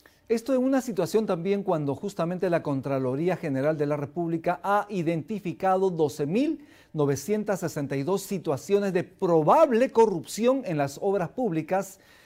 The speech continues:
que ejecuta la Autoridad para la Reconstrucción con Cambios. Además, ha encontrado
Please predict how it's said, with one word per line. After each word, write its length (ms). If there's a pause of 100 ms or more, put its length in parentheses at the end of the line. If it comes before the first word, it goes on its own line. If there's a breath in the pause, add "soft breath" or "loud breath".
(140)
que 80
ejecuta 440
la 120
Autoridad 600 (120)
para 220
la 120
Reconstrucción 560
con 200
Cambios. 600
Además, 420
ha 60
encontrado 720